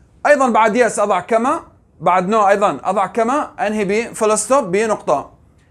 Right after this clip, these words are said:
دائما هذه، دائما وأبدا. Yes, it was. No, it wasn't. يعني نعم كان، يعني كان مشمسا. No, it wasn't. كلا لم يكن مشمس. أيضا wasn't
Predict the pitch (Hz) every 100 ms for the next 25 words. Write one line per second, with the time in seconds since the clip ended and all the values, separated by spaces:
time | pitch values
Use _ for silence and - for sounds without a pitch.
0 | - 294 294 226 190 170 170 247 262 262
1 | 226 175 147 127 117 _ _ _ _ -
2 | 233 320 320 - - _ - 233 262 -
3 | - 202 202 180 143 131 - _ _ _
4 | _ _ _ _ - 190 233 294 320 -
5 | - _ - 233 254 - 208 202 196 190
6 | 214 160 113 - - _ _ _ _ _
7 | - _ 147 147 202 262 208 202 294 254
8 | - - 233 196 202 254 165 160 160 196
9 | 185 196 226 220 262 302 - - - 196
10 | 226 214 202 190 240 269 - 214 214 202
11 | 208 208 262 302 - _ _ - 214 175
12 | 180 160 - - _ - - 330 294 220
13 | 208 190 302 349